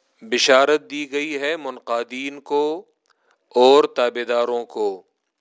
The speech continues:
یہاں تک دلائل ذکر کیے گئے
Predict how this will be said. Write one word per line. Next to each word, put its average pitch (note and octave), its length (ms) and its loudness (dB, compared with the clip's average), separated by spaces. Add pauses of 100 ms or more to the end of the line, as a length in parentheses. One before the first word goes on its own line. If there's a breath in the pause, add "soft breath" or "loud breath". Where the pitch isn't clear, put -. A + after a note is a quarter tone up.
(3250)
یہاں C3+ 440 6
تک D#3+ 360 2 (1900)
دلائل C3+ 560 4
ذکر C#3+ 360 4
کیے D3+ 440 2
گئے B2+ 360 4